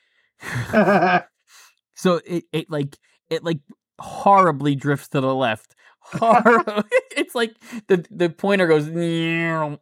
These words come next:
Speaker 2: meow, meow." Um,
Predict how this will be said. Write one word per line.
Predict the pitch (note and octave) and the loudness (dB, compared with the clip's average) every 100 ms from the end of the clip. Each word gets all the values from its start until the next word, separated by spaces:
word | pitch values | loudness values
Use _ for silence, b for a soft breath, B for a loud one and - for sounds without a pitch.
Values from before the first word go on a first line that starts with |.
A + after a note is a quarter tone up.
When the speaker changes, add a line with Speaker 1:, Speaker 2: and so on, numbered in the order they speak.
| - | -10
Speaker 2:
meow, | A3 F#3+ E3+ D#3+ D#3+ D#3+ F3 G3+ _ | -6 -4 -4 -6 -6 -4 -4 -6 _
meow." | F3+ F3 D#3+ D#3 D3+ D3 _ b b b b b b b - | -12 -10 -8 -8 -10 -12 _ b b b b b b b -2
Um, | C3+ C3 C3 B2 | 2 2 0 -4